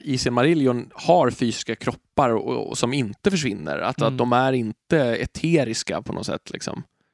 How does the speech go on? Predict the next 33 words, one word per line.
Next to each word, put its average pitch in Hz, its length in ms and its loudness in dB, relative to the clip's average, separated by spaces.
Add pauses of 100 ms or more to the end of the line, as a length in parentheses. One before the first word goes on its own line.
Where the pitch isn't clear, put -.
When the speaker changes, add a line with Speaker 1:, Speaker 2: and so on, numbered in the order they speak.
(200)
Speaker 1:
Det, 139 140 4
det 147 160 2
skriver 131 280 -2
han 123 180 -4
rakt 113 240 -2
ut. 131 100 0
Han, 135 260 -2 (160)
han 175 120 0
skriver, 123 200 0
"Det 123 80 4
här 170 180 4
är 160 140 2
inte 165 500 2
werewolf", 151 520 4
så - 100 0
här, - 100 -4
utropstecken 143 840 0
typ. 104 180 -4 (160)
Speaker 2:
Mm. 139 280 0 (100)
Speaker 1:
Så 147 60 -2
att 143 60 -6
han 185 200 2
är 165 60 4
väldigt 147 220 0
bestämd. 104 300 -4
Men 127 100 -4
jag 160 200 2
håller 165 180 6
med 180 220 6
dig 123 100 4
om 117 120 2
att 117 100 -2
det 117 80 -2